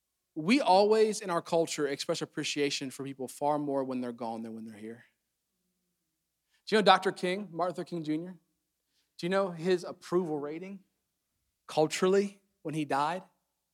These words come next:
in America was less than ten percent? Now he's got an entire day named after him. And we have a long way to go on the racial justice issue.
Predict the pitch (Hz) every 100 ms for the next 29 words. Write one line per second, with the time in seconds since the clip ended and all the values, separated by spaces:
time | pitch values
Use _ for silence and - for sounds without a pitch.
0 | _ _ 165 160 156 185 185 233 - _
1 | _ _ _ _ _ _ 151 139 156 156
2 | 143 143 127 120 113 104 _ _ _ _
3 | _ _ _ _ _ _ _ _ _ _
4 | _ _ _ _ 170 196 196 175 180 160
5 | 139 - 160 147 131 123 127 104 _ _
6 | _ _ _ _ _ _ _ _ 135 127
7 | 113 - 104 _ _ _ _ _ _ _
8 | _ - 151 170 143 143 143 135 139 139
9 | 120 113 139 127 123 120 120 120 - _
10 | 110 -